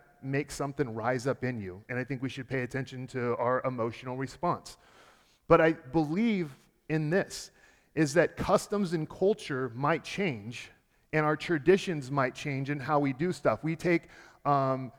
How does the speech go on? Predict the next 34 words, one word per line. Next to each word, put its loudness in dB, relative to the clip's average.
uh, 0
we 4
do 6
our 8
liturgy 4
different 0
than -6
some -4
churches -8
do. -2
We 0
do 4
our 6
communion -2
different -2
than -10
some -8
churches -10
do. -2
But 10
in 0
all 6
things 0
that 0
we 2
do, 2
the 0
principle 0
can't -6
change. -8
And 0
the 4
thing 0
is, 4